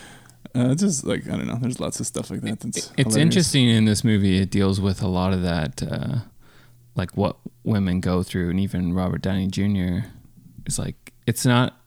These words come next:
Speaker 2: it's not a no big deal that a
Speaker 1: Right,
Speaker 2: guy
Speaker 1: yeah,
Speaker 2: just
Speaker 1: yeah.
Speaker 2: touch-, touches your breast. It, it's like a, a continuation throughout the whole entire movie.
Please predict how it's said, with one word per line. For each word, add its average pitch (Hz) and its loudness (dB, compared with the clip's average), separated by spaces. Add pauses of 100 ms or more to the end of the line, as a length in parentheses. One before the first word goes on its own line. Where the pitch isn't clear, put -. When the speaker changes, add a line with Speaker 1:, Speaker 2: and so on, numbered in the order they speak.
(140)
Speaker 2:
it's 117 0
not 123 6
a 110 4
no 107 4
big 104 0
deal 101 -2 (260)
that 120 2
a 107 4
Speaker 1:
Right, 104 2
Speaker 2:
guy 107 2
Speaker 1:
yeah, 107 2
Speaker 2:
just 104 2
Speaker 1:
yeah. 107 4
Speaker 2:
touch-, - -4
touches 98 0
your 92 -2
breast. 101 -2 (720)
It, 135 4
it's 123 2
like 123 4
a, 107 4 (1300)
a 120 4
continuation 110 4
throughout 101 0
the 104 -2
whole 104 0
entire 92 2
movie. 98 2